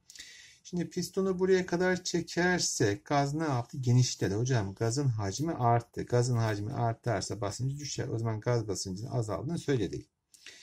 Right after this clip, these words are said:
Şimdi hem de su seviyesi burada bu kadarken daha geniş kapta su seviyesi ne yapar? Ee, suyun, e, su seviyesi H olduğu için H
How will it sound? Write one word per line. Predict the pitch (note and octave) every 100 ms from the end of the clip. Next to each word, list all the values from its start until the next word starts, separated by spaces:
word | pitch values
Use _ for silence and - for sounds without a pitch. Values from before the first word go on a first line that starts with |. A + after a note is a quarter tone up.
| - - - - -
Şimdi | - F3 F#3 E3 C3
hem | F#3+ G3 F#3+
de | F#3 E3+
su | - F#3
seviyesi | F3 F#3 F3+ E3+ F3
burada | E3+ E3+ F3
bu | F3
kadarken | F#3 F3 E3+ - E3 C#3+ A#2+
daha | B2 E3+ E3+ _
geniş | C3 B2+ C#3+ D3
kapta | - C3+ C#3
su | C3+ -
seviyesi | - D3 C3+ C3 D#3
ne |
yapar? | D3+ G2 - F3 - _ _ _ _ -
Ee, | B2 A#2+
suyun, | - D3+ C#3+ C3 B2+
e, | A2+ A2+ A2 A2 A2 G#2+ A1 G#1+ - G#2 - G1+ -
su | - - D3+
seviyesi | - A2 F#2+ F#2 - G#2+
H | F#2+ C3+ C#3 C3+
olduğu | G#2+ F#2+
için | A2 A2+
H | - C3